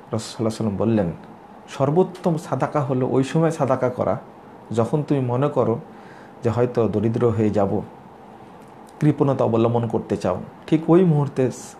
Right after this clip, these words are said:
সাদাকা হলো আল্লাহর কাছে উত্তম সাদাকা।" "ওয়ালা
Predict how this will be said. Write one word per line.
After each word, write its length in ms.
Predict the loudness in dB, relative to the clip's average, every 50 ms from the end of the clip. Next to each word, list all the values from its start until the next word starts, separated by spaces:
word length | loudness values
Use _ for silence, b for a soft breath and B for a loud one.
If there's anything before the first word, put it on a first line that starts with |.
| -20 -20 -20 -20 -18
সাদাকা 520 | -16 -6 -4 -2 0 0 0 0 0 -2
হলো 260 | -2 -2 -2 -2 -4 -4 -4
আল্লাহর 340 | -4 -4 -2 -2 -2 -2 -2
কাছে 340 | -4 -6 -6 -6 -6 -6 -6 -4 -2
উত্তম 560 | -2 -2 -2 -2 -8 -18 -2 2 4 4 4
সাদাকা।" 400 | 4 2 2 2 0 0 -4 -6 -14 -18 -18 -20 B B B B B B B B B B B B B B B B -20 -20 -20 -20 -20 -20 -20 -20 -20 -20 -6 0
"ওয়ালা 460 | 2 4 4 6 4 4 4 2 0